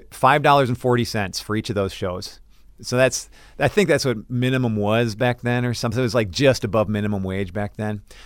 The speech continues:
Uh, so that's nineteen eighty-six. But that was one of the greatest summers because now I was learning how to perform. 'Cause now it, it, it, it got me in front of an audience.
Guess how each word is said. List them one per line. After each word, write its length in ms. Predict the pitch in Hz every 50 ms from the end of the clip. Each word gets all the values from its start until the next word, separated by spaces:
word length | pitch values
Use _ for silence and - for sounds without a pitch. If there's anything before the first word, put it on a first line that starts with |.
| - - - - -
Uh, 120 | 104 101
so 120 | 98 - 135
that's 160 | 135 123 -
nineteen 260 | 123 117 113 113 110
eighty-six. 600 | 104 107 101 101 - - 107 98 95 - - - - - - - - -
But 320 | 90 - - 117 107 - -
that 240 | 104 131 135 135
was 280 | 131 123 92 87 - - -
one 200 | 113 123 147 160
of 80 | 160
the 60 | 135 123
greatest 340 | 101 123 123 120 113 104 -
summers 280 | - 113 110 110 107
because 480 | - 113 - - 120 110 107 95 87 - - - - - - - - - - - - - - - -
now 420 | 113 127 135 147 156 170 180 185
I 60 | 180
was 180 | 170 156 131 110
learning 220 | 143 139 135 131
how 100 | 120 120
to 80 | 113 101
perform. 640 | - - 107 - - - 113 107 104 92 98 104 101 - - - - - - -
'Cause 240 | 123 123 95 87
now 400 | 107 123 127 135 143 147 143 131
it, 240 | 113 - 127 123 - -
it, 200 | 135 131 120 -
it, 160 | 135 139 131 - -
it 80 | 135
got 220 | 123 131 123 123 120
me 100 | 127 123
in 60 | 113
front 240 | - - 123 120 110
of 60 | 107
an 80 | 101 - -
audience. 680 | 123 127 127 127 123 113 101 92 95 95 - - -